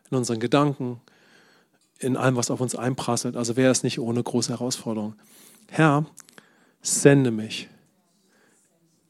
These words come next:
Sende mich in diese verlorene Welt. Sende mich in die Möglichkeiten, die du hast.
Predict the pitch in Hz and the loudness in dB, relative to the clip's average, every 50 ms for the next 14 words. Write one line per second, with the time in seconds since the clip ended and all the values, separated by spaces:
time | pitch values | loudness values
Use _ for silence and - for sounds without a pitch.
0 | - - - - - - - 165 156 160 160 156 143 139 135 135 135 131 - - | -8 -6 -6 -4 -2 4 6 8 8 8 8 6 6 4 2 2 2 0 -2 -4
1 | - - - - _ _ _ _ _ - 127 131 135 131 127 131 127 120 117 - | -6 -8 -14 -20 _ _ _ _ _ -8 -4 -2 0 2 2 2 2 0 -2 -8
2 | - - - _ _ _ _ _ _ - - 139 127 131 139 151 156 151 151 151 | -18 -20 -20 _ _ _ _ _ _ -2 2 6 8 10 10 10 10 8 6 2
3 | 139 135 135 123 120 113 - - 143 151 160 160 156 156 151 147 - - - - | 2 2 2 0 0 0 2 4 6 8 8 8 8 8 6 4 2 -2 -8 -6
4 | - 135 127 123 123 127 139 147 156 156 - 160 - - - 139 123 120 117 117 | -4 -2 -2 0 0 2 2 4 4 4 2 0 -4 -2 -2 -4 -4 -4 -4 -8
5 | 110 - 123 117 104 104 104 101 - - - | -8 -6 -8 -8 -8 -8 -10 -10 -12 -12 -14